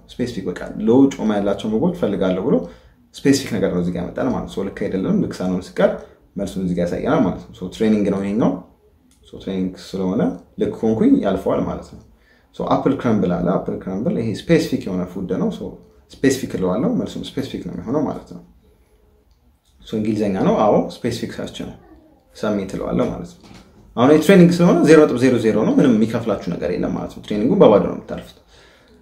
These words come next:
ይሄን ጉግል እናድርጋ። ድዋርፍ ሃምስተር ፉድ። ኦኬ፣ ምስል እስቲ ፒክቸር እንመልከት። ሶ እሺ፣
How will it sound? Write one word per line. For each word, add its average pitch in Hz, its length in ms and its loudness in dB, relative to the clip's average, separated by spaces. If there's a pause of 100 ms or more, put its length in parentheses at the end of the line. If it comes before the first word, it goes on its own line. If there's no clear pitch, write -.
(120)
ይሄን 107 140 -2
ጉግል 101 220 2
እናድርጋ። 95 420 0 (240)
ድዋርፍ 110 400 6
ሃምስተር 101 460 -2
ፉድ። 180 280 0 (1080)
ኦኬ፣ - 220 -12
ምስል 107 340 -4 (120)
እስቲ 87 200 -10 (420)
ፒክቸር - 340 -8
እንመልከት። - 500 -10 (4000)
ሶ 131 160 -6
እሺ፣ - 140 -4